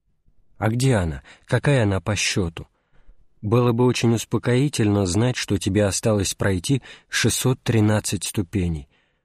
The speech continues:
а завтра уже шестьсот двенадцать, и когда-нибудь их останется десять, девять, восемь.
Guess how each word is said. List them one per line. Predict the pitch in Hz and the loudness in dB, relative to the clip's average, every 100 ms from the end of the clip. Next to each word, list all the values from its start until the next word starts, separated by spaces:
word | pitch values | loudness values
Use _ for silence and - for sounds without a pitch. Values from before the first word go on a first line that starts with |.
| - | -4
а | 110 | 0
завтра | 117 127 120 104 | 2 0 0 2
уже | 101 101 | 2 0
шестьсот | 92 - 101 - 98 | -2 -2 -4 -2 -2
двенадцать, | 90 95 107 135 - 110 - _ _ _ _ _ _ - | 0 0 0 0 -2 -6 -8 _ _ _ _ _ _ -2
и | 139 | -2
когда-нибудь | 139 117 107 139 123 107 | 0 0 2 2 2 0
их | 120 | -2
останется | - - 120 110 98 85 - - _ - | -2 0 2 2 0 -6 -8 -18 _ -10
десять, | 92 101 135 131 - 110 - - | -2 2 2 0 -2 -4 -6 -6
девять, | 92 104 127 101 101 98 | 0 2 2 0 -2 -2
восемь. | 90 123 117 - 95 | 0 0 -2 -2 -4